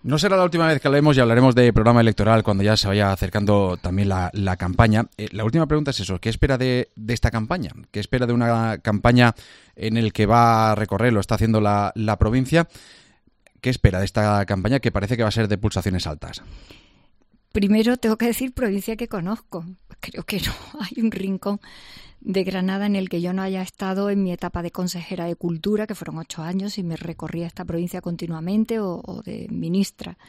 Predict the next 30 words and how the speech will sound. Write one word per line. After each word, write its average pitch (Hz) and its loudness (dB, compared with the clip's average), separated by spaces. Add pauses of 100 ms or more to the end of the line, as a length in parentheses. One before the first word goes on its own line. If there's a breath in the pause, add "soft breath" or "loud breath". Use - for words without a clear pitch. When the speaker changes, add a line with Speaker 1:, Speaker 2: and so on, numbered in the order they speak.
(1040 loud breath)
Speaker 2:
Pues 233 4
yo 269 4
la 247 4
voy 208 -2
a 196 -4
hacer - -10
con 214 -2
mucha 185 -6
alegría, 160 -14 (1300)
porque 202 -4
lo 190 -4
hemos 202 -4
pasado 185 -12
todos 180 -6
muy 160 -6
mal, 185 -14 (640)
porque 180 -8
la 170 -10
pandemia 185 -4
nos 180 -4
ha 185 -8
asustado, 180 -10
porque 175 -10
hemos 190 -6
tenido 190 -6
que 202 -8
enterrar 185 -8
a 185 -4
mucha 185 -8
gente, 180 -6